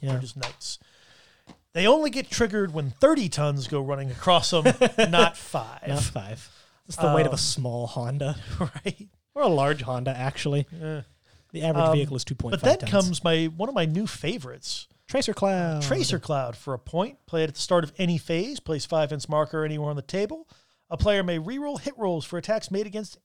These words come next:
Speaker 2: any unit underneath the marker, uh, reroute at the end of the round. You can use it multiple times, or you can purchase it multiple times, but can only use it once per round. Uh, which was real fun the other day, and I was using it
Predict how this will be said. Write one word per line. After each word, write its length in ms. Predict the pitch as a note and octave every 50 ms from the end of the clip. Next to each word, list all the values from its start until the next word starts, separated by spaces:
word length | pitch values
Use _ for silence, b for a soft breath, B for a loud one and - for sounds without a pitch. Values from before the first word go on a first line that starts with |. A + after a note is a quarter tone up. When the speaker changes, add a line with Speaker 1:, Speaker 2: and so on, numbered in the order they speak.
| _ _ _ _ _ -
Speaker 2:
any 280 | A#3 B3 C4+ C#4 C4
unit 320 | A#3 A3+ C4 C4 C4 C4+ - -
underneath 380 | G3 G#3 A#3 A3 A#3+ A#3+ -
the 80 | - B3
marker, 560 | G#3 F#3+ G#3 B3 A#3 - - C3+ C#3+ - _ _ _ _ _ _ _ _ _ _ _
uh, 160 | D#3+ D3+ D3 D3
reroute 240 | D3+ E3+ F#3+ F#3 F3
at 60 | D#3
the 80 | D#3 D#3+
end 60 | D#3
of 40 | D3+
the 80 | C#3+ C#3
round. 380 | E3+ F#3+ G3+ A3+ C4 C#4+ A#3 F3
You 80 | D#3
can 300 | C#3 - C#3 C3+ C3 A#2+ - _ -
use 180 | D#3+ D#3 C#3+ C#3
it 60 | D3+
multiple 320 | C#3+ D3 D3+ - - D3+ -
times, 560 | - F3+ G3 G3+ G3 G3 G3 F3+ D#3 - - - _ _ _ _
or 80 | F3 E3
you 60 | E3+
can 120 | - D3+ -
purchase 260 | - A#3+ - E3 E3+
it 80 | D#3+ D#3+
multiple 280 | E3 D#3 C#3+ - D3
times, 360 | - - D#3+ D#3 D#3 D3+ C3+ -
but 140 | - C3
can 80 | - D#3+
only 160 | D#3+ D3+ C3+ C3
use 280 | C3+ F3+ G#3 F#3 D#3+
it 80 | D#3 - -
once 380 | D#3+ D3+ D3 C#3+ - - - - _ _ _ -
per 180 | - - E3 C#3+
round. 520 | B2+ C3 C3 C3+ - - - - D3 - _ _ _ _ _ _ _ _ _ _ _ _ _ _ _ _ _ _ _ _ _ _
Uh, 220 | E3 D3 D3 - E3 - _ _ _ _ _ _ _ _
which 200 | D#3 F#3+ - -
was 200 | D4+ C4 G3+ D#3
real 180 | D#3+ A3 D4 C#4
fun 320 | - - - A3 C#4+ D#4 B3
the 120 | F3+ D#3+
other 160 | D#3+ D3 C#3+
day, 360 | C3+ C3+ E3 A3+ G#3+ D3+ C3 B2
and 80 | C3
I 80 | F3 A#3
was 200 | B3+ G3+ C#3+ C3
using 260 | E3+ F3+ D#3 C3+ D3 D3+
it 180 | C#3+ C#3 -